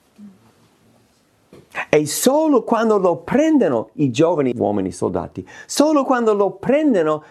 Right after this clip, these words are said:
dice, "Dovrei scappare anch'io." E quindi lui esce dalla lenzuola e scappa. E dico, "Signori, io voglio essere come quel giovane. Io voglio seguire Gesù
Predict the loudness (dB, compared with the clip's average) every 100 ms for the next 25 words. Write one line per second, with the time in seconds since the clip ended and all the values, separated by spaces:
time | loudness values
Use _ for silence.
0 | _ -2 0 0 -2 _ _ _ _ -6
1 | -2 -2 -4 -10 -14 -14 -20 -20 -20 -20
2 | -20 _ _ _ _ _ _ _ _ -8
3 | 0 2 4 2 2 0 -2 0 -2 -2
4 | 0 0 0 -2 -4 -4 -4 -8 -20 _
5 | _ -2 -2 -4 -6 -6 -16 -16 _ _
6 | _ _ _ _ _ _ _ -20 -20 _
7 | _ _ _ _ _ _ _ -8 -8 -6
8 | -10 -4 0 0 0 0 0 0 2 0
9 | 0 -2 -2 -6 -10 -2 0 0 -2 -4
10 | -4 -6 -6 -6 -8 _ -20 -20 _ _
11 | _ _ -20 -20 _ _ _ _ _ _
12 | _ _ 0 2 0 -2 -2 -2 0 0
13 | 0 -2 -2 -2 -2 -2 -2